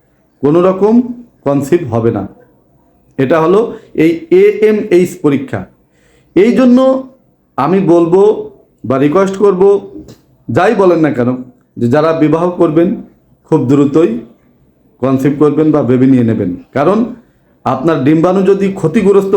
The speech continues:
হয় কোনো কারণে, যেমন ধরেন যাদের বিশেষ করে একটোপিক হয়, একটোপিক হলে কিন্তু ডিম্বাণু খুব ক্ষতিগ্রস্ত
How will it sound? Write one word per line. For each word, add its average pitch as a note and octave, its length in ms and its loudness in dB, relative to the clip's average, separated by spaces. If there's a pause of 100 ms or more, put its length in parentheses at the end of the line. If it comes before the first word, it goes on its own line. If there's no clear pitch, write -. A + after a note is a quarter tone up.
হয় D3 220 0
কোনো G#3+ 140 2 (120)
কারণে, C3 320 2 (500)
যেমন E3 280 0 (100)
ধরেন F3+ 200 2 (560)
যাদের D#3 280 0 (140)
বিশেষ B3 320 0
করে A3+ 140 4 (280)
একটোপিক D#3+ 540 -2 (140)
হয়, G#2+ 180 -4 (1300)
একটোপিক C3+ 480 0
হলে D3 220 2
কিন্তু D3+ 220 2 (680)
ডিম্বাণু C3+ 320 2 (100)
খুব G3 200 0
ক্ষতিগ্রস্ত B2 500 0